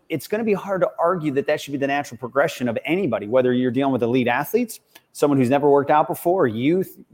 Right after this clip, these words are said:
weight loss, weight gain, whatever, hypertrophy, anything that you wanna do, the answer is there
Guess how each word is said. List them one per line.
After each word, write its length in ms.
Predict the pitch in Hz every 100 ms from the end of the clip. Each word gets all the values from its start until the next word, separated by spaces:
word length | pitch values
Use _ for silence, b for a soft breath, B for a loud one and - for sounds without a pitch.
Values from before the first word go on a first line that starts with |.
| 120
weight 200 | 117 180
loss, 520 | 175 170 175 165 - - _ -
weight 300 | 143 175 147
gain, 420 | 160 165 165 160
whatever, 420 | 147 196 196 156 b b b _
hypertrophy, 720 | 151 147 151 160 139 180 -
anything 380 | 185 226 220 214
that 180 | 175 -
you 60 |
wanna 240 | 185 165 143
do, 400 | 170 190 127 - 120
the 220 | 131 123
answer 440 | 151 160 160 151
is 320 | 139 139 107 104
there 420 | 131 131 110 82